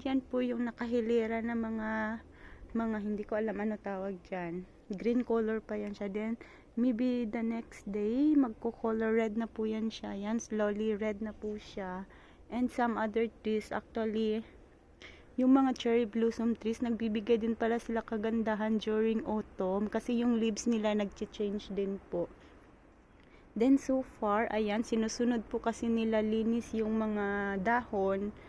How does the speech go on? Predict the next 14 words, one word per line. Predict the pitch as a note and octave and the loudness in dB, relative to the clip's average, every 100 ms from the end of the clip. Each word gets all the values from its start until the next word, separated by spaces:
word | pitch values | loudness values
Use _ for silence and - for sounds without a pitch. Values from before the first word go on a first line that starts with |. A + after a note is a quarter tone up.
| - - | -18 -6
kaya | A#3 B3 A#3 | 0 2 4
hindi | A3+ A3+ | 4 4
masyado | A#3 A#3+ - A3 G3+ A3 | 2 0 2 2 4 2
marumi | G#3+ G#3 G3+ G#3 G#3 | 2 2 0 0 -2
tingnan. | - G#3 G3+ G3 F#3 F#3 G#3 | -2 0 2 4 4 4 2
Ayan, | G3 G3 F#3+ G3 G#3+ C#4+ - - - - | 0 0 0 0 0 0 -2 -14 -18 -10
tingnan | - B3+ B3 A#3+ | 0 2 2 0
nyo | A#3 G#3+ | 0 -2
over | G#3 A3 | 0 0
there, | G#3 G#3+ A3+ | 2 2 2
maganda | A#3 A#3 A#3 B3 | 2 2 2 2
din | A#3 B3+ | 4 2
siya | - G#3+ | 2 -2
doon, | G#3 G#3+ | -2 -2